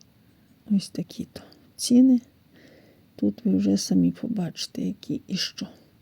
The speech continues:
Води, якої хоч, на вибір.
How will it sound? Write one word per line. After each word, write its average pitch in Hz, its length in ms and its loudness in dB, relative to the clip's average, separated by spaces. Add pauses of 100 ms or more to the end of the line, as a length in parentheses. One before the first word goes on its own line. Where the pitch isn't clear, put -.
(340)
Води, 208 300 2
якої 208 500 2
хоч, - 400 -4
на 165 160 0
вибір. 220 480 0